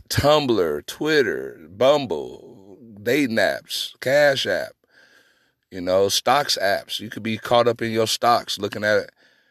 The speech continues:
Is, is your money growing or is your money flowing or what, what, what is it doing? You could get fixated on that.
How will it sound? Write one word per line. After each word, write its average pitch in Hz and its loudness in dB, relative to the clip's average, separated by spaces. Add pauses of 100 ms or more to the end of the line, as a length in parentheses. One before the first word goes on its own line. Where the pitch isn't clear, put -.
(220)
Is, 95 -6
is 90 -4
your 92 2
money 120 2
growing 131 4
or 113 0
is 107 -4
your 107 -2
money 117 -2
flowing 135 0
or 107 0
what, 107 0
what, 120 0
what 127 0
is 107 -4
it 90 -4
doing? 98 0
You 123 -8
could 120 -10
get 110 2
fixated 92 0
on 76 -4
that. 64 -8